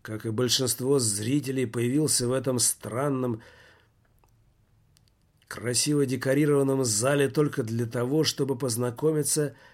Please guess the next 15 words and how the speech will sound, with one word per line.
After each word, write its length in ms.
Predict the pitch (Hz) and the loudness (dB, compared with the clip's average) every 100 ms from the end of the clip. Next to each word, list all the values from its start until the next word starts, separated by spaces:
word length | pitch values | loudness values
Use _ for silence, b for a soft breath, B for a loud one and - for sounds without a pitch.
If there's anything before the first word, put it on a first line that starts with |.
| B | B
как 200 | - 120 | -14 -12
пишут 420 | 117 180 156 156 123 | -10 -2 0 0 -2
в 140 | 107 | -4
газетах, 760 | 104 120 110 120 156 156 - - b b b b b b | -2 0 0 2 2 0 -4 -10 b b b b b b
с 360 | - - - - | -6 -2 -2 -4
новой 560 | 85 92 107 135 143 139 | -8 -10 -4 0 2 2
сценической 880 | 113 - 123 127 151 151 - 143 | 2 0 0 0 0 0 0 -2
трактовкой 680 | 131 123 123 - 139 123 - | -4 -4 -6 -4 -4 -4 -4
известной 480 | 127 117 135 131 139 | -4 0 0 0 -2
пьесы, 580 | 120 123 151 143 - - _ _ _ _ _ _ - | -4 -6 -2 0 0 -6 _ _ _ _ _ _ -20
насладиться 840 | 85 107 - 113 120 143 - 139 | -10 -6 -4 -4 -2 0 0 0
игрой 320 | 127 143 143 | 2 4 4
актёров 640 | 139 - 139 160 156 117 B B B B | 2 -2 2 4 4 2 B B B B
и 80 | 120 | -4
лицезрением 1000 | 131 123 147 120 110 123 135 131 123 | -2 0 0 2 0 0 0 0 -2